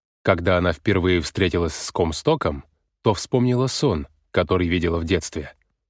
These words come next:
Ей снилась девочка, которая одновременно была и не была ей. В тысяча восемьсот девяносто втором году Колумбия, наконец, была построена. Она выглядела как монументальная пропаганда С Ш А,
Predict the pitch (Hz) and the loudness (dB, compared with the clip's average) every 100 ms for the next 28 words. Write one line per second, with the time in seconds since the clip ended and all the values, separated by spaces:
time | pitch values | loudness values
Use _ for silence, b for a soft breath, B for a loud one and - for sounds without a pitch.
0 | _ _ _ - 113 156 165 - 160 156 | _ _ _ -6 0 2 0 0 0 2
1 | 127 127 147 87 - 73 - _ _ _ | 0 2 2 0 -6 -10 -12 _ _ _
2 | 101 98 98 92 90 95 95 90 87 82 | 0 2 2 2 2 0 0 0 0 -2
3 | 76 85 82 104 143 _ _ 151 143 135 | -2 -2 2 2 0 _ _ 0 0 0
4 | 135 113 85 80 95 80 67 - _ _ | 0 0 -2 -2 -2 -4 -6 -20 _ _
5 | _ _ _ _ _ - 214 - 160 143 | _ _ _ _ _ -4 -2 0 0 0
6 | 127 117 147 117 107 107 101 - - 95 | 0 0 0 0 0 2 0 -2 -2 0
7 | 87 85 82 101 131 _ _ - 92 95 | 0 0 0 0 -2 _ _ -2 0 2
8 | 151 151 151 147 135 143 139 107 147 120 | 2 2 2 2 0 0 0 -2 -4 -2
9 | 117 85 - 95 - 113 78 71 69 _ | 0 0 0 -2 0 0 -2 -6 -12 _
10 | _ _ _ _ _ _ _ - 101 95 | _ _ _ _ _ _ _ 0 2 2
11 | 85 165 170 160 160 147 147 - 131 127 | 2 2 2 2 2 2 0 0 2 2
12 | 117 110 98 101 101 - 107 104 92 87 | 2 2 2 2 0 0 -2 -2 0 -2
13 | 82 82 98 - 107 78 | 0 -2 -2 -2 0 -2